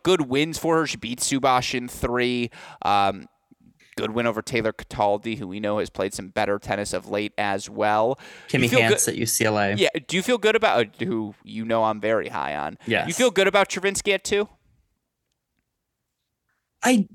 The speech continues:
Speaker 2: I can. I can see
Speaker 1: Yeah.
Speaker 2: it. Uh, but I need to see it, if that makes sense.
Speaker 1: That's, I think that's exactly, and that's why I have her in my own category, because
Speaker 2: Yeah.
Speaker 1: I think she's capable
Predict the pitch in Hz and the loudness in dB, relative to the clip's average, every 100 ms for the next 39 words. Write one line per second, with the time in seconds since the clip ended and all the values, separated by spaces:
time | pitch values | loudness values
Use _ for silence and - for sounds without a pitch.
0 | _ - _ _ _ _ _ _ _ - | _ -20 _ _ _ _ _ _ _ 0
1 | 208 208 - 226 170 113 110 156 151 156 | 2 2 4 6 8 6 4 2 2 4
2 | 170 156 - 160 113 95 - - - _ | 4 6 4 4 2 0 -4 -6 -6 _
3 | _ _ 127 123 113 80 - _ _ _ | _ _ 2 4 4 2 -2 _ _ _
4 | _ - - 147 135 127 123 120 98 - | _ -18 0 4 6 6 6 4 2 -2
5 | 82 67 73 _ - 123 117 90 90 - | -2 -6 -10 _ -6 0 0 0 -2 0
6 | - - - - 143 135 - 127 131 139 | -2 -2 -2 0 2 2 -2 -10 0 0
7 | 165 160 151 - 135 139 120 127 123 123 | 2 4 2 2 -2 0 0 0 -4 0
8 | 165 160 170 - 175 151 151 147 139 120 | 0 4 2 4 4 4 4 2 0 2
9 | 120 117 - 113 101 - - - - - | 0 0 0 0 -2 -8 -8 -10 -6 2
10 | 185 156 - 175 226 247 - 208 175 - | 4 4 4 4 4 2 0 0 0 0
11 | - 139 139 170 175 190 | 0 0 0 0 0 -2